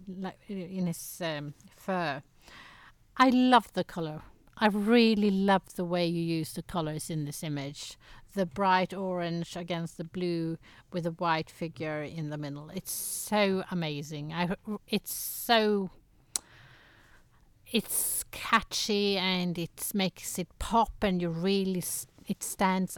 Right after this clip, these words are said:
out through the, the way you work with the, the colors. And I like the way you wo-, have worked with the focus as well. You have ho-, the whole figure as well as the ice cream in total focus. So,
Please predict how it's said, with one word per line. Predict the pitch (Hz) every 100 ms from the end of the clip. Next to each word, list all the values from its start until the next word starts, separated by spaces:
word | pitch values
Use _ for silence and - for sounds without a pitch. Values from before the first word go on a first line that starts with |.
| -
out | 190 202 233 - -
through | - 196 196 208
the, | 190 185 180 165 165
the | 175
way | 170
you | 170 175
work | 170 160 -
with | 165
the, | - -
the | 170 - 165 156 -
colors. | 190 170 180 233 - - - - - -
And | 208 208
I | 202
like | 202 196 -
the | 190
way | 185 180
you | 175
wo-, | 180
have | 170 175 180
worked | 170 165 -
with | 170
the | 165
focus | - 196 208 175 175
as | 165
well. | 208 170 156
You | 175
have | 170 175 - _ _ _ -
ho-, | - - 240
the | 233
whole | 226 240 226 214
figure | - 226 185 160 156 - -
as | 208 190 -
well | 214 202 180 -
as | 202 190
the | -
ice | 175 175 -
cream | 185 160 160
in | - 185 175
total | - 185 175 180
focus. | 175 214 202 - 143 147
So, | - 185